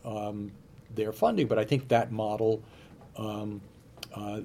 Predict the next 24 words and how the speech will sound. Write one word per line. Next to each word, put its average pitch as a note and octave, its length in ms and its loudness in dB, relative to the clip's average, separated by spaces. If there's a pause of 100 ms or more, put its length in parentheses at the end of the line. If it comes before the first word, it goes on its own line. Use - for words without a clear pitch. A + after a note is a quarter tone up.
(140)
that A2 220 2
model A2 320 2
will B2 200 -4
work. A3+ 300 0
I B2 120 2
also C3 440 6
think B2+ 280 0
it's B2 160 0
possible, A2+ 800 2 (480)
um, G#2+ 460 -2 (300)
to A#2+ 140 0
build, A#2 720 8
um, A2 320 -2 (600)
uh, A#2 180 4
using B2+ 300 2
a C3+ 60 6
for-profit C3+ 760 2 (260)
model. G2+ 420 0
It's A2 120 -6
possible A#2 600 2
to A2+ 180 0
build, G#2+ 480 2
um, G#2 380 -6 (920)
uh, G#2 380 -2